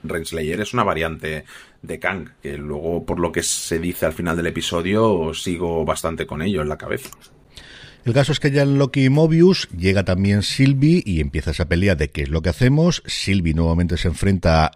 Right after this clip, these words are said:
Speaker 2: "es que tengo que matarlo, porque si no, este se va a volver a convertir en lo que todos sabemos". Pero en este caso Loki y Mobius lo convencen. ¿Te creíste el que le convenciesen, no te digo tan fácil, pero al menos con esas palabras a, a, a Sylvie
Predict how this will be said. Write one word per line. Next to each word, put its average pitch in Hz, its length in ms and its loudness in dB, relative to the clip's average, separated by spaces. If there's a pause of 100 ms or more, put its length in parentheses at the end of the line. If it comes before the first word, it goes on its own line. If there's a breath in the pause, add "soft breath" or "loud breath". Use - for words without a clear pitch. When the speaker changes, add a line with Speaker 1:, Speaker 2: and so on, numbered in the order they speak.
Speaker 2:
"es - 160 0
que 95 160 -2
tengo 90 280 0
que 76 120 -2
matarlo, 76 440 -2
porque - 280 -8
si - 120 -4
no, 78 260 2
este 85 260 -2
se - 100 -4
va 76 80 0
a 78 40 0
volver 78 260 0
a 76 40 0
convertir 76 420 -2
en 80 100 0
lo 73 80 -4
que 73 80 -4
todos 76 260 -6
sabemos". 104 500 2 (440 loud breath)
Pero 104 140 2
en 110 40 4
este 135 220 0
caso 147 180 -2
Loki 135 220 -2
y 123 40 0
Mobius 131 240 2
lo 107 120 0
convencen. 120 520 0 (400 loud breath)
¿Te 123 140 2
creíste 165 640 -2
el 139 120 -2
que 139 100 -4
le 135 100 0
convenciesen, 131 840 2
no 117 300 4
te 135 80 2
digo 135 160 2
tan 120 180 0
fácil, 120 340 0
pero 107 140 4
al 101 80 0
menos 110 220 2
con 107 160 0
esas 104 240 -2
palabras 101 580 4
a, 98 260 -2
a, 92 600 0
a 85 60 0
Sylvie 98 480 2